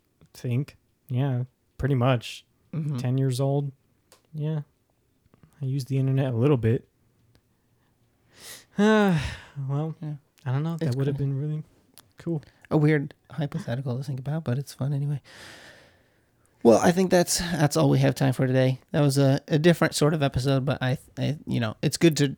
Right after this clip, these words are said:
Speaker 2: figure out what, you know, debrief after big things like that.
Speaker 1: Uh-huh.
Speaker 2: So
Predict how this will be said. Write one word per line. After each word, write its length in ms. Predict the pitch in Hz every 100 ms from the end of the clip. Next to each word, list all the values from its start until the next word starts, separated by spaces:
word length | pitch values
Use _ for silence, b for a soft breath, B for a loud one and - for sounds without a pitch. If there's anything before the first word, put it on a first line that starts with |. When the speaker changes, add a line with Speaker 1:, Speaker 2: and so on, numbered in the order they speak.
| 147
Speaker 2:
figure 280 | - 143 135
out 200 | 127 - _ -
what, 380 | - 127 123 -
you 100 | 127
know, 120 | 117 113
debrief 640 | 139 151 143 139 123 - _ _ -
after 280 | 143 - 117
big 240 | 120 117
things 300 | - 113 113 120
like 200 | 110 -
that. 280 | 117 - - - 180
Speaker 1:
Uh-huh. 340 | 135 131 123 -
Speaker 2:
So 380 | - - -